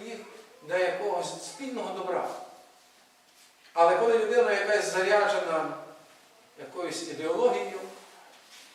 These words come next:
тоді дуже важко це зробити. Тому що вона ставить ідеологію вище на те, що ми називаємо Боже Слово. Для християнина Боже Слово, воно є на першому місці.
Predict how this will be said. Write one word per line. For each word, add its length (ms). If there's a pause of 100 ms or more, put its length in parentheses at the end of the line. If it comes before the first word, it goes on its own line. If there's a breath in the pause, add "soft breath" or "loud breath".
тоді 160
дуже 240
важко 380 (100)
це 60 (100)
зробити. 300 (800)
Тому 200
що 120
вона 160
ставить 520
ідеологію 760 (320)
вище 520 (560 loud breath)
на 300
те, 540
що 100
ми 160
називаємо 720 (180)
Боже 320
Слово. 280 (840)
Для 80
християнина 720 (160)
Боже 240
Слово, 360
воно 280
є 220 (340)
на 240
першому 580 (120)
місці. 260